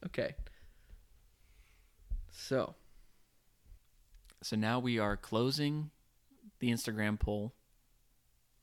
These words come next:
Speaker 2: as we speak.
Speaker 1: Okay.
Speaker 2: Ten thirty P M Central Time, February first, as of recording. And we are seeing the results now.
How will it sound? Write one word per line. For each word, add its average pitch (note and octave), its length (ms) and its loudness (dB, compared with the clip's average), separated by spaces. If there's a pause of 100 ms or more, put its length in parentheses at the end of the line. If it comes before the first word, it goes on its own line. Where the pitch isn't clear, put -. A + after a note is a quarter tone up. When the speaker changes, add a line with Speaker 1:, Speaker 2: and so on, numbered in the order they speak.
(440)
Speaker 2:
as A2+ 180 -2
we A#2 120 0
speak. G2+ 460 -8 (580)
Speaker 1:
Okay. - 300 -6 (440)
Speaker 2:
Ten D3 220 4
thirty B2+ 320 4
P B2 240 4
M A2 300 4 (600)
Central A#2+ 380 2
Time, G#2 400 -2 (1040)
February G#2 360 0
first, G2+ 420 -6
as G#2 200 0
of G2+ 80 -4
recording. G#2 440 -2 (2750)
And G#2+ 220 -2
we A2 180 2
are G#2 400 -2 (840)
seeing D#3 320 4
the D3+ 100 4
results C#3 460 6
now. G#2 400 6